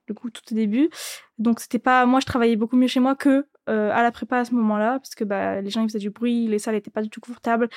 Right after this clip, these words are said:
Les étudiants, en vrai, ils servaient à rien, entre guillemets. Ils, ils sont, ils ont servi après, mais je veux dire, là, ils servaient à rien, juste, ils disaient, tu fais une fiche, donc c'était pas, pas tip top. Mais les cours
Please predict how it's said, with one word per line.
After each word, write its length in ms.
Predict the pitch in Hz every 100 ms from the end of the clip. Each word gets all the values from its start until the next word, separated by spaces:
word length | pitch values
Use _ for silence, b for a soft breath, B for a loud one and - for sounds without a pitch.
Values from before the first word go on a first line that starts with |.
| B B
Les 160 | 233 233
étudiants, 340 | 220 226 269
en 60 | 247
vrai, 180 | 226 247
ils 220 | 220 208
servaient 320 | - 220 220
à 100 | 214
rien, 160 | 220 240
entre 180 | 226 226
guillemets. 460 | 226 233 247 196
Ils, 220 | 226 202
ils 40 | 247
sont, 140 | 294 277
ils 140 | 247
ont 60 | 285
servi 240 | 339 339
après, 240 | 302 -
mais 120 | 294 254
je 60 |
veux 80 | 233
dire, 180 | 226 226
là, 160 | 254
ils 60 | 277
servaient 220 | 262 220
à 140 | 214 220
rien, 240 | 254 262
juste, 240 | 254 262
ils 80 | 233
disaient, 160 | 214 240
tu 140 | 240
fais 100 | 233
une 100 | 226
fiche, 280 | 220 247 -
donc 180 | 220 214
c'était 180 | - 208
pas, 340 | 214 202 202 b b _
pas 100 | 233
tip 160 | -
top. 220 | - 262 262
Mais 120 | 240
les 140 | 233
cours 260 | - 302